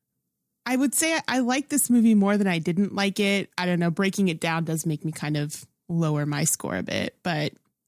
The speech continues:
either way, I think, like, this movie, what, what time period does this movie take place in again?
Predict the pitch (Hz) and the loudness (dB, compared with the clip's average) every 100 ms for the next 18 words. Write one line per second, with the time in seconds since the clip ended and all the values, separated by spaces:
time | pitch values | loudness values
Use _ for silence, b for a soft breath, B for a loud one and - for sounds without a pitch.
0 | _ _ _ 277 220 175 156 165 - 180 | _ _ _ 0 2 2 0 -2 -4 -6
1 | - _ _ _ - 226 285 294 302 208 | -10 _ _ _ -10 -6 -2 0 0 -2
2 | 233 214 185 - B B B _ _ _ | -2 -2 -2 -6 B B B _ _ _
3 | 277 320 370 370 294 247 320 - 277 320 | -4 0 2 2 2 2 0 -2 -6 -4
4 | - 262 262 262 - - 262 254 240 240 | -2 0 2 2 -2 -4 0 2 2 2
5 | 220 208 208 226 214 214 208 214 208 202 | 2 2 2 -2 -4 -2 -2 0 0 0
6 | 208 202 | 2 2